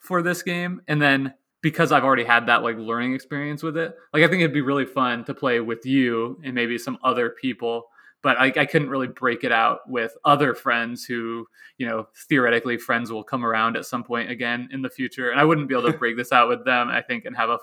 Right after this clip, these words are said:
Speaker 1: very fulfilling game either. So I think, like, and, and that's not, like, a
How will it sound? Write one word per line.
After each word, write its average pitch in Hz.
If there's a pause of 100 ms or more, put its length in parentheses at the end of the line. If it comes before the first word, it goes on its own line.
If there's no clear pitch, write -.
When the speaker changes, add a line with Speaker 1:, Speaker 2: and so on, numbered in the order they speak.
Speaker 1:
very 117 (120)
fulfilling 120
game 110 (240)
either. 143 (160)
So 170
I 175
think, 185
like, 143 (120)
and, 170
and 180 (400)
that's 190
not, 226
like, 151
a 131